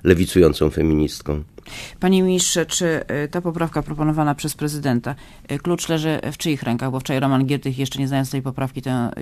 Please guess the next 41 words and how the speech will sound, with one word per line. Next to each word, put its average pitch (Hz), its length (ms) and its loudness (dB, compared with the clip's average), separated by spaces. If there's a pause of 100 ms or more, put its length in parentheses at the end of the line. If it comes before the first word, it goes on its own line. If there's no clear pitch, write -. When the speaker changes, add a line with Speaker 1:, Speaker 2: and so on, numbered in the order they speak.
Speaker 2:
już 127 140 -6
ją 139 100 0
skrytykował? 135 760 -6
Speaker 1:
No 131 100 8
nie 160 220 12
tylko 156 320 6
Roman 104 300 6
Giertych, 98 380 4
bo 104 120 4
to 113 140 4
jest 110 380 0
w, 131 360 0
w - 120 -2
tym 123 220 8
duchu, 110 200 6
o 110 80 10
którym 110 320 4
że, 104 100 2 (140)
przed 113 240 0
chwilą 120 240 6
mówili, 131 340 8
bo 101 140 10
również, 98 360 6 (380)
o 98 100 8
ile, 101 220 6 (760)
y, - 40 2
sobie 95 320 0
przypominam, 92 680 4
to, 92 460 8 (400)
y, - 40 -4
kierownictwo 95 720 6
S 95 160 6
L 123 120 8
D 127 240 12
z-, - 180 -10 (560)
w 67 160 -2
osobie 76 400 2 (360)
chyba 78 180 2
pana 76 300 0
Olejniczaka 78 560 2
skrytykowa-, 80 580 -2